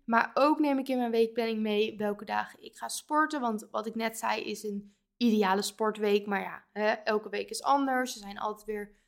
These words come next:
andere afspraken of dingetjes. Dus elke week gewoon weer even kijken naar: oké, wat ga ik deze week doen qua sporten? Wat is haalbaar? Wanneer krijg ik er energie van? Wanneer wordt het een moedje?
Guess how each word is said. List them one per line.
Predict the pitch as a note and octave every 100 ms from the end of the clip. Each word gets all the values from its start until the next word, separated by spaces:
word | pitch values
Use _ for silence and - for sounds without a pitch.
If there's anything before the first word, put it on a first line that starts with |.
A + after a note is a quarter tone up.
| _
andere | - C4+ C#4+
afspraken | C#4 C4+ - C4+ B3+ B3 A#3+
of |
dingetjes. | B3 A#3+ A#3+ A#3+ A3+ A3+ - - _ -
Dus | A#3 A3+ G#3+
elke | - B3 C4+
week | C4 B3 B3
gewoon | D4 D#4
weer | -
even | C#4+ C#4
kijken | C4 B3+ C4
naar: | A#3+ A#3 A#3
oké, | A#3+ C#4+ C#4+ C#4+
wat | A#3+ C#4+
ga | - C#4
ik | C4+
deze | B3+ B3+ B3+
week | B3 B3
doen | B3 A#3+
qua | A#3
sporten? | G#3 - A3+ A3+ A#3 A3 _ _ _ -
Wat | A3 C#4
is | D#4+
haalbaar? | - G3+ A3 G#3+ G#3+ G#3 G#3 G#3+ G#3
Wanneer | G3+ A3+ B3+
krijg | B3 A#3+
ik | -
er |
energie | A#3 G#3+ G#3 C#4+ C#4
van? | C4 B3+
Wanneer | G#3 G3+
wordt | G3+ G3+
het | G#3+
een | B3+ C4
moedje? | D#4+ D4+ - C#4